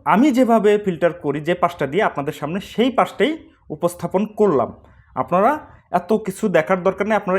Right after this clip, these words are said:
এই পাঁচটা, just এই পাঁচটা আপনারা শিখেন, আর কিচ্ছু শেখা লাগবে না ক্যান্ডেলস্টিক প্যাটার্নের জন্য। অন্য কিছু শিখতে হবে, বিভিন্ন চার্ট প্যাটার্ন, আহ, অন্য, অন্যান্য কিছু শিখতে হবে, কিন্তু ক্যান্ডেলস্টিকের প্যাটার্নের আর কোনো কিছু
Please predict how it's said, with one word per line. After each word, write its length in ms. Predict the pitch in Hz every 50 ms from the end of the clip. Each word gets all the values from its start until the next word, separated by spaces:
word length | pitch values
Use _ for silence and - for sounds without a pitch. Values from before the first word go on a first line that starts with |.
| - -
এই 240 | 208 294 311 311 -
পাঁচটা, 400 | - 190 165 - - - 127 110
just 420 | 101 120 170 247 269 - - 254
এই 100 | 233 240
পাঁচটা 340 | 233 233 220 214 - - 220
আপনারা 280 | 208 214 220 220 220
শিখেন, 420 | 220 - 233 226 226 - 262 285 294 - - - - _ -
আর 120 | - 202 208
কিচ্ছু 360 | 214 - 311 320 - - 233
শেখা 220 | - 220 202 202
লাগবে 300 | 180 175 180 175 175 196
না 400 | 196 220 277 339 330 - - - _ _ _ _ _ _ _ _ _ _ -
ক্যান্ডেলস্টিক 480 | - 208 208 214 214 202 - 208 190 -
প্যাটার্নের 340 | 185 156 160 156 156 143
জন্য। 300 | 123 127 120 110 107 98 -
অন্য 200 | - 156 185 196
কিছু 180 | 185 208 214 247
শিখতে 280 | 226 254 247 - -
হবে, 300 | 247 220 190 139 147 - - - - -
বিভিন্ন 300 | 131 143 147 156 156 160
চার্ট 240 | 156 - 156 151 - -
প্যাটার্ন, 280 | 160 151 - 156 151
আহ, 400 | 143 139 143 139 135 131 131 127 123
অন্য, 200 | 135 143 151 151
অন্যান্য 580 | 156 143 139 139 139 131 143 147 147 143 139 135
কিছু 160 | - 147 160
শিখতে 320 | - - 214 214 - -
হবে, 260 | 170 131 123 143 240 - - - - - - _ -
কিন্তু 260 | 170 160 - 302 339 339 - - _ -
ক্যান্ডেলস্টিকের 640 | 220 233 240 247 247 233 - - 233 233 - 226
প্যাটার্নের 520 | 220 - - 196 180 185 196 190 208 247 285 233 - - -
আর 240 | 156 160 170 170 170
কোনো 300 | 170 - 170 165 190 196
কিছু 400 | 190 196 190 - - 262 311